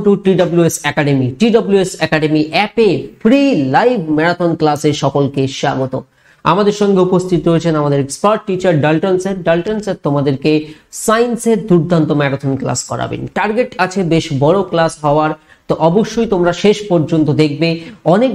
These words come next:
গুরুত্বপূর্ণ এমসিকিউজ এখানে চর্চা হবে। লাস্ট আমরা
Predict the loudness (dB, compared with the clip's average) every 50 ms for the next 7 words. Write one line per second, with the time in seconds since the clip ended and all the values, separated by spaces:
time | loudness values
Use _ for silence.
0 | 0 0 0 0 0 -2 -2 0 2 4 4 4 4 2 0 -4 -4 0 2 2
1 | 2 2 0 -2 -2 -2 0 0 -2 -4 -2 -4 -6 -4 -2 -2 -2 -2 -4 -4
2 | -8 -16 -12 -2 2 2 2 4 2 -2 -4 -8 -14 -6 -4 -2 0 2 2